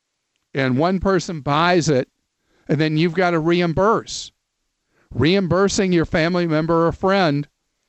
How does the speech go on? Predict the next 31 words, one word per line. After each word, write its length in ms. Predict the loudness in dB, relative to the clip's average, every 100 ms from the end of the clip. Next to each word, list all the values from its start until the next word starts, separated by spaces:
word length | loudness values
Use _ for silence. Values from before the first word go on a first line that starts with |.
| _ -6
on 220 | -2 0
Venmo 420 | 0 0 2 2
or 140 | 2 0
Cash 420 | -2 0 0 0
App 280 | 0 0 -2
is 160 | -2
great. 360 | 0 0 0 -2 _ -20 _ -14
If 140 | -4
you 100 | 0
want 200 | 2 2
to 40 | 0
use 360 | 2 2 2
the 160 | 0 -2
trashy 560 | -2 -2 0 0 0
Zelle, 420 | 0 0 2 0 -2 _ _ _ _ -6
okay. 680 | -2 0 2 2 2 -2 _ _ _ _ _ _ _ -2
But 160 | -2 0
only 480 | 0 2 2 0 2
in 120 | 2
that 240 | 0 -2
kind 260 | -2 -2 0
of 100 | -2
circumstance 1000 | 0 -2 0 -4 -4 -2 0 -2 -4 -16 _ _ _ _ -4
where 160 | -2
you're 200 | 0 0
paying 640 | -2 0 0 2 2 0 -4 _ _ -6
a 100 | -4
friend 500 | -2 0 0 0 -4 -2
or 120 | -2
family 460 | 0 0 2 2
member. 460 | 0 0 -4 -12 -20